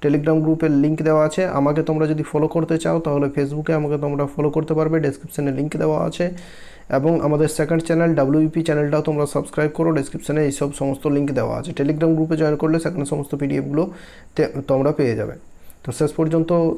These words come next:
দেখার জন্য ধন্যবাদ। অবশ্যই লাইক করো, তোমার বন্ধুদের সাথে প্রচুর পরিমাণে শেয়ার করে দাও।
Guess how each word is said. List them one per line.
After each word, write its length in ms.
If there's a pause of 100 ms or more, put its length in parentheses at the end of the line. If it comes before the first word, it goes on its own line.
(180)
দেখার 280
জন্য 240
ধন্যবাদ। 460
অবশ্যই 380
লাইক 260 (100)
করো, 160
তোমার 200
বন্ধুদের 360
সাথে 220
প্রচুর 320
পরিমাণে 400 (480)
শেয়ার 300
করে 200
দাও। 160